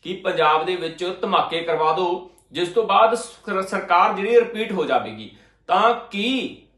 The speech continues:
ਸਰਕਾਰਾਂ ਅਜਿਹੀਆਂ ਕੋਝੀਆਂ ਹਰਕਤਾਂ ਕਰਦੀਆਂ ਨੇ?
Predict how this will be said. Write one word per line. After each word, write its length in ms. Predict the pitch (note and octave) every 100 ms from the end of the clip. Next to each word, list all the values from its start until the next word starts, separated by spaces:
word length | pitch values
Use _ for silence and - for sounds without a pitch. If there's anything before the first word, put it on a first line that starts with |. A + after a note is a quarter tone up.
| _
ਸਰਕਾਰਾਂ 920 | - - D#3+ - C#3+ D3+ F3 F#3 F3+
ਅਜਿਹੀਆਂ 480 | D3 D#3 D#3 F#3 F#3+
ਕੋਝੀਆਂ 500 | F#3+ D#3 C#3+ F3+ G#3
ਹਰਕਤਾਂ 480 | F3 F3 G#3 A3 G#3+
ਕਰਦੀਆਂ 380 | G3+ F#3+ G#3 G#3+
ਨੇ? 180 | G#3+